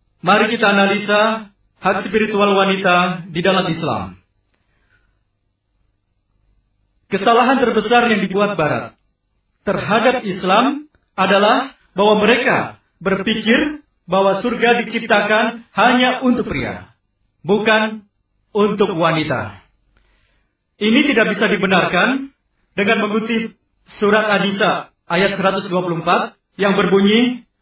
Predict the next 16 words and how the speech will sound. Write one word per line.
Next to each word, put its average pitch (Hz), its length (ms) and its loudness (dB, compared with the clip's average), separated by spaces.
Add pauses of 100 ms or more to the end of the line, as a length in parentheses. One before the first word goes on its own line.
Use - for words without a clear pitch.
(360)
"Wa 208 160 2
may 254 160 4
ya'mal 220 400 2
minas 226 320 0
solihati 226 640 2
min 214 160 0
dzakarin 185 640 -2
aw 208 160 4
unsa 196 640 0 (1300)
wa 214 160 2
huwa 233 160 4
mu'minun 220 720 0 (400)
fa 220 160 4
ulaika 220 640 4
yadkhulunal 226 720 0
jannata 190 640 -2